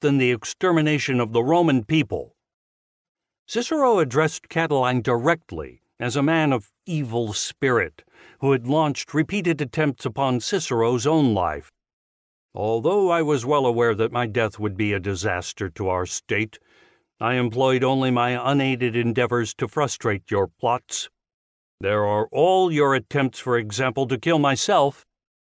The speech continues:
Many of your dagger thrusts were so lethal that it seemed they could not fail to hit their mark. All the same, by some sort of sideways movement or dodge, I managed to elude them." Ten years later,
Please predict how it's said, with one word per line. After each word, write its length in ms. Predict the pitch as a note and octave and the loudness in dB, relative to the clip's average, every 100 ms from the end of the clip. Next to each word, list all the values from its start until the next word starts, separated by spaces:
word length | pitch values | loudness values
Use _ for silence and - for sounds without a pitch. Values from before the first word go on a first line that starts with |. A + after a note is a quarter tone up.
| _ - | _ -6
Many 260 | C3 C#3+ C3+ | -2 0 0
of 100 | B2 | 0
your 140 | C3+ | -2
dagger 420 | A2 C3+ B2+ B2+ | -2 -2 0 -2
thrusts 460 | A2 C3 C3 - - | -2 -4 -4 -6 -4
were 140 | B2 | -4
so 220 | - C#3 | 0 0
lethal 500 | C3 C3 B2+ C3+ B2 | 2 0 -2 -2 -2
that 140 | A#2+ B2 | -2 -2
it 200 | A#2+ - | -4 -6
seemed 320 | D#3 C#3 C3 | -2 2 2
they 100 | B2 | 0
could 200 | C3 A#2+ | -2 -2
not 260 | C3 B2+ - | -2 -4 -2
fail 300 | C#3 B2 A2 | 0 0 0
to 160 | A#2+ | -2
hit 200 | B2+ - | -2 -2
their 200 | C3 B2 | 0 2
mark. 460 | B2 D#3 B2+ - - _ _ _ _ _ _ _ - | 4 4 2 -4 -20 _ _ _ _ _ _ _ -4
All 280 | A2 A#2+ | 0 2
the 160 | A2+ A2+ | 2 0
same, 440 | - C3+ G#2+ D#2+ | 0 -2 -2 -4
by 140 | D2 G2+ | -4 -4
some 300 | - C#3 B2 | -2 -2 0
sort 240 | C3+ A#2+ | 0 -2
of 120 | G#2 | -2
sideways 640 | - - C3 G#2+ A#2 A#2 G2 | -6 -4 -4 -2 -2 -2 -2
movement 480 | A#2+ B2 G#2+ A2+ G#2 | -2 -2 -2 -4 -4
or 100 | G2 | -4
dodge, 500 | F#2+ B2+ G#2+ F#2 A#2+ | -2 0 0 -4 -4
I 160 | C#3 | -2
managed 580 | B2 C3+ A#2 G2 E2 - | -2 -2 -2 -6 -8 -8
to 140 | A2+ G#2 | -2 -2
elude 400 | G2 C3+ A2 F2+ | 0 0 0 -2
them." 300 | F#2+ E2 D#2+ _ _ _ _ _ _ _ _ _ _ | -4 -4 -14 _ _ _ _ _ _ _ _ _ _
Ten 220 | E3 D#3 | -4 -2
years 280 | C3+ C3 A2+ | 0 0 -2
later, 500 | B2 B2 F2+ D2+ | 0 0 -2 -6